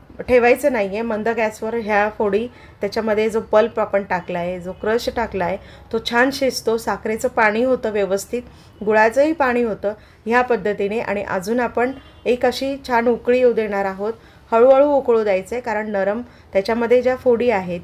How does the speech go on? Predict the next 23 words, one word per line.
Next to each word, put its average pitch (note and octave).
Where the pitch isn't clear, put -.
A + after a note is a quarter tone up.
किंवा G3
जी G#3+
साल B3
आहे F#3
तर G#3+
ती A#3+
नरम A3+
व्हायला G#3
मदत F#3
होते. F3
आता -
असं G3
थोडं B3
चिवट C#4
असं D4
लागलं A3+
पाहिजे, G#3
एवढंच A#3
आपल्याला A3+
त्याला G#3+
गतकू G#3
द्यायचं A3+
आहे F#3+